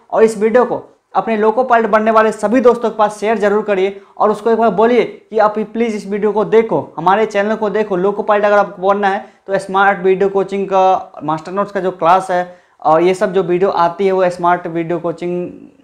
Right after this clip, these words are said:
जो भी आती है वो अभिषेक कोचिंग सर्विसेज YouTube चैनल पे आती है, तो अभिषेक कोचिंग सर्विसेज को, उसको भी सब्सक्राइब करवाइए, उसको हमारा जो भी पॉपुलर वीडियो है उसको दिखाइए।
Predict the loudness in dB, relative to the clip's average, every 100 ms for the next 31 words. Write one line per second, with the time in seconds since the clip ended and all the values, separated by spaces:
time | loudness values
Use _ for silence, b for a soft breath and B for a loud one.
0 | -6 0 4 4 4 2 2 -2 -4 -6
1 | -4 -4 -2 -4 -4 -4 -4 -2 -2 -2
2 | -2 -2 -2 -4 0 0 0 -6 -6 b
3 | b -10 -6 -4 0 0 2 -2 -2 -4
4 | -4 -4 -4 -6 -2 -4 0 0 0 -4
5 | -2 -2 0 2 2 2 -2 B B -10
6 | -6 0 2 4 4 4 2 2 0 0
7 | 0 2 2 2 2 0 B _ -14 -4
8 | -2 0 0 0 -2